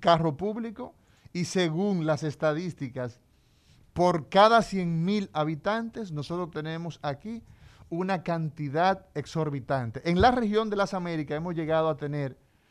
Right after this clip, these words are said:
veintisiete fallecidos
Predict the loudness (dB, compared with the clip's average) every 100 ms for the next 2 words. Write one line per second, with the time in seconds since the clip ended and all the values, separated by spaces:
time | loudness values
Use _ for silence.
0 | _ _ _ _ -12 -6 2 4 4 0
1 | -2 -4 -2 -2 -4 -8 -16 _ _ _
2 | _ _ _ _ _ -14 -10 0 8 8
3 | 8 2 2 4 4 2 -2 -4 -2 0
4 | -2 -6 -16